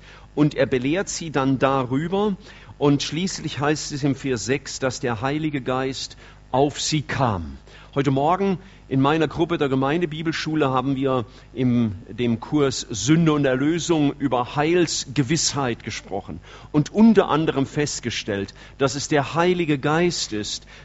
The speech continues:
der diese Gewissheit des Glaubens in einem Menschen wirkt. Die Gewissheit des Glaubens bekommen wir nicht, indem wir alles gut verstanden haben, was in der Bibel steht. Das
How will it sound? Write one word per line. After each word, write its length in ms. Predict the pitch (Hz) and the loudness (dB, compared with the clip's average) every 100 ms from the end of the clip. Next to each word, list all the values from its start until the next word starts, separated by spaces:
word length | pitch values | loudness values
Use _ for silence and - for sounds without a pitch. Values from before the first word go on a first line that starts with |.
| - | 0
der 140 | 151 | 0
diese 580 | 143 190 208 165 180 165 - 131 | 2 -2 -2 0 0 0 -6 -8
Gewissheit 1120 | 127 143 135 220 - - 123 135 151 151 - | 2 2 2 -2 0 -2 -2 -2 -2 -4 -10
des 220 | 123 - | -10 -8
Glaubens 880 | 113 113 123 165 185 208 220 - - - - | -6 -2 0 0 0 -2 -2 -6 -10 -16 0
in 180 | 160 170 | 2 2
einem 320 | - 151 156 | 2 2 4
Menschen 520 | 151 151 139 156 147 | 4 2 2 2 2
wirkt. 720 | 139 143 95 85 - - - - - - - | 4 2 2 -8 -12 -12 -12 -16 -20 -20 -6
Die 80 | 131 | 0
Gewissheit 520 | 139 190 - 170 175 | 0 0 0 0 0
des 200 | 160 - | -2 -2
Glaubens 480 | 160 165 196 190 - | 0 2 2 -2 -2
bekommen 440 | 160 - 156 147 | -4 -2 0 2
wir 120 | 139 | 2
nicht, 680 | 156 175 220 - - - - - - - | 2 4 2 0 -10 -12 -14 -16 -20 -2
indem 420 | 156 147 165 170 | 2 2 2 0
wir 420 | 160 156 143 131 120 - - | 0 2 2 0 -4 -10 -16
alles 460 | - 170 180 - 139 | 2 4 4 0 0
gut 240 | 185 214 | 2 2
verstanden 760 | - 151 - - 214 220 - 123 | 0 -4 -4 0 0 0 2 0
haben, 300 | 127 143 160 | 2 0 0
was 180 | 160 156 | -2 0
in 100 | 170 | -2
der 100 | 160 | -2
Bibel 240 | 156 175 | -4 -6
steht. 420 | 175 - 170 175 175 | -6 -4 -6 -2 -2
Das 240 | 165 - | -2 -4